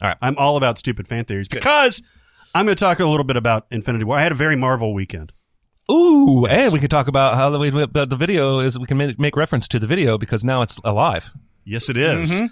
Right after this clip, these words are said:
Speaker 1: Now it's out
Speaker 2: I
Speaker 1: there.
Speaker 2: can't wait. I'm really, I'm, like, as excited about this video as I've been about any other video for a while.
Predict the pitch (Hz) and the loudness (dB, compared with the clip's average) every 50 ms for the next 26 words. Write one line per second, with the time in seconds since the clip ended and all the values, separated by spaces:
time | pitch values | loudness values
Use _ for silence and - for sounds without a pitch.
0 | - - - 82 78 87 87 - 107 104 110 117 120 120 120 120 - 139 131 127 | -8 -12 -14 -12 -10 -10 -6 -4 -2 0 2 2 2 2 2 0 -2 -2 -2 -2
1 | 123 123 127 127 123 - 135 180 160 139 143 143 131 117 113 120 - - 143 185 | 0 0 0 0 0 -2 -2 0 0 0 0 0 0 -2 -4 -6 -8 -8 -8 -8
2 | 202 - _ _ _ _ _ _ 165 160 156 147 120 - _ _ _ _ _ - | -8 -10 _ _ _ _ _ _ -2 -2 0 0 -2 -6 _ _ _ _ _ -4
3 | 147 151 143 143 117 - 143 127 123 120 113 104 104 107 104 95 98 95 - - | -2 -2 -2 -4 -4 -4 -2 -2 -2 -2 -2 -2 -2 -4 -4 -4 -8 -10 -8 -8
4 | 101 95 95 95 92 90 90 90 92 - _ _ _ _ _ _ _ _ _ _ | -6 -6 -4 -4 -6 -6 -8 -8 -10 -14 _ _ _ _ _ _ _ _ _ _
5 | 120 107 107 110 95 101 104 98 90 92 90 90 90 87 87 87 85 87 87 82 | -6 -4 -2 -2 -2 -2 -2 -2 -4 -4 -4 -4 -6 -6 -8 -8 -8 -10 -10 -10
6 | 85 85 87 85 82 - - 87 78 76 80 80 78 76 76 | -10 -10 -10 -12 -12 -12 -14 -16 -16 -14 -16 -16 -16 -16 -18